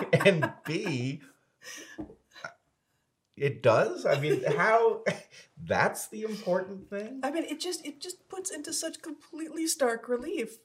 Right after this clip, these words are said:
Speaker 2: this, this dichotomy that Jonathan Haidt has pointed out many times, right?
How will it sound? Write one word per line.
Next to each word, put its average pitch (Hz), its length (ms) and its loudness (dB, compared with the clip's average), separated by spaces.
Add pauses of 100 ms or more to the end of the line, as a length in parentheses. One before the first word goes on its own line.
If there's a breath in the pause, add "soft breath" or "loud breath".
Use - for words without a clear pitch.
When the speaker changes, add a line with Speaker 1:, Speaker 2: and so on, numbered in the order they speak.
Speaker 2:
this, - 340 -4 (840 soft breath)
this - 300 -2 (160)
dichotomy 285 800 -2
that 254 220 -4
Jonathan 294 420 0
Haidt 320 200 2
has 330 120 0
pointed 190 320 0
out 175 260 2
many 214 220 -2
times, 190 540 -2
right? 190 320 -2